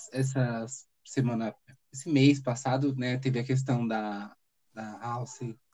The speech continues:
falando do TikTok, das gravadoras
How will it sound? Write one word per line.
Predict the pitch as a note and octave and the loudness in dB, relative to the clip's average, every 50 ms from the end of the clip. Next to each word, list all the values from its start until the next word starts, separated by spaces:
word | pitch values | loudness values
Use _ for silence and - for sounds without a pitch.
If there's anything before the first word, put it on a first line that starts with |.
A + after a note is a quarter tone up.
| _ _ _ _ _ _ _ _ | _ _ _ _ _ _ _ _
falando | C3 B2+ B2 B2+ C3 B2+ B2+ C3 C3 | 0 2 4 4 4 4 4 2 0
do | C3 C3 B2+ B2 A#2+ | 0 0 -2 -4 -4
TikTok, | - - - C3 C3+ C3 C3+ - B2+ B2+ C#3 D3 D#3 D3 C#3 C3+ C3 - C#3+ | -6 -8 -8 -8 -8 -6 -2 0 2 4 4 6 6 6 4 4 2 0 -2
das | B2 A#2+ B2+ | -2 0 0
gravadoras | C3 C3 C3 C3 C3 C3 C3+ C3 C3+ C3+ C3+ C3+ | 0 0 0 0 0 0 2 2 2 2 2 0